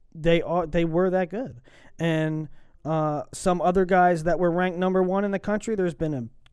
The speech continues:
gazillion cases where superstar blue chippers, redshirt freshman year, er, the first year, aren't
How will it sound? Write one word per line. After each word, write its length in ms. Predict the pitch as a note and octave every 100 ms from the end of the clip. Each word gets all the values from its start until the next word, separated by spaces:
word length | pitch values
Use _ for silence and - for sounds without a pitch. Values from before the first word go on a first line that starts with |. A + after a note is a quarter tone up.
| -
gazillion 540 | A#2+ A2 C3 C3+ A#3
cases 540 | A3 - - F2+ F2 -
where 360 | G2 F#2+ F#2+ F#2+ - _ _ - - - - G#2+ - - - -
superstar 640 | - - F#3+ F#3 - F#3+ E3
blue 180 | E3+
chippers, 500 | F3 - E3+ E3+ D#3 - - _ - - -
redshirt 400 | D3 D#3+ F#3 D3+
freshman 420 | F3+ D#3+ E3+ E3
year, 420 | D#3+ D#3 D3 C#3+ C3 _ _ _ _ -
er, 100 | - - - - - - -
the 80 | B2
first 340 | - E3 -
year, 280 | D3+ C#3 C3 - _ - -
aren't 240 | D#3+ E3+